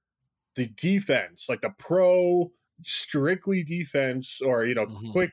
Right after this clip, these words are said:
Speaker 1: back on D, you know, is that type of, like, a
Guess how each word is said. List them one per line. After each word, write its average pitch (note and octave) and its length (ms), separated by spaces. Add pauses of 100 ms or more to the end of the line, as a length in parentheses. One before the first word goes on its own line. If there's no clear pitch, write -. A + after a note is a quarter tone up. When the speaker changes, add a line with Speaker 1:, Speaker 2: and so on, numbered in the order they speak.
(120)
Speaker 1:
back D#3+ 260
on E3 220
D, B2 440 (640)
you D3 120
know, G#2 300 (680)
is D3+ 140
that E3+ 220
type G3 200
of, F3+ 120
like, D#3+ 240
a C3+ 120